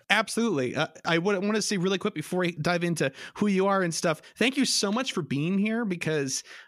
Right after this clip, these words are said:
uh, I was going to ride solo this week, and I was talking in our Discord, be like, "Hey, like, I did one solo show before, but I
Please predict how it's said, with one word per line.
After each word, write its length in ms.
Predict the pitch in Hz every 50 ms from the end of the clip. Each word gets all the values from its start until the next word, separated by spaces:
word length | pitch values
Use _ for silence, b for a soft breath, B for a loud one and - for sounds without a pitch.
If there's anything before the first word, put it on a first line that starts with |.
| B -
uh, 140 | 139 143 135
I 80 | 156 160
was 180 | 175 190 160
going 280 | - 190 196 220 262 -
to 100 | - 143
ride 340 | 147 156 156 156 147 143 151
solo 480 | - - - 170 180 185 175 147 123
this 240 | 123 113 113 110 -
week, 240 | 131 117 113 113 -
and 100 | 117 113
I 20 | 117
was 140 | 113 -
talking 420 | - - 170 175 170 - 196 170 151
in 140 | 139 135 127
our 100 | 123 123
Discord, 480 | 120 - 147 143 - - - 135 131
be 60 | 131
like, 160 | 123 123 120 -
"Hey, 200 | 196 220 202 190
like, 340 | 170 160 165 165 160 - B B B B B B B B B _
I 100 | - 180
did 220 | 180 - 302 262 190
one 240 | 185 214 220 226 214
solo 280 | - - 220 220 214
show 200 | - - - 202
before, 340 | 185 175 - - - 180 180
but 120 | 160 151
I 160 | 143 139 139